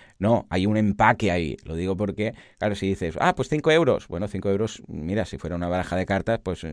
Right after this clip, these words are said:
igual cuela. Pero un juego con tablero, fichas, cosas que re-, requieren plástico y cartón, imprenta, varios proveedores, va a ser imposible si me decís cinco euros, ¿vale? Pero bueno,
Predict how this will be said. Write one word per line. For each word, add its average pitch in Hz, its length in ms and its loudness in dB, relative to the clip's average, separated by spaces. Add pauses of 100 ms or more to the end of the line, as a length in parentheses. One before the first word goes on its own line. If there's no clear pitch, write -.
igual 90 520 0
cuela. 123 340 4 (380)
Pero 104 280 4
un 98 100 0
juego 123 480 4
con 120 400 4
tablero, 98 540 4
fichas, 98 680 0 (140)
cosas 95 260 -4
que - 80 -2
re-, 98 380 0
requieren 95 480 0
plástico 101 720 0 (260)
y 101 540 4
cartón, 104 580 4
imprenta, 101 640 2
varios 101 380 2
proveedores, 101 760 2
va - 320 -8
a 80 40 -10
ser 85 160 -4
imposible 87 600 -2
si 117 100 -6
me 87 100 -2
decís 76 260 -6
cinco 110 200 0
euros, 117 300 2
¿vale? 117 220 -4 (320)
Pero 185 140 6
bueno, 202 260 6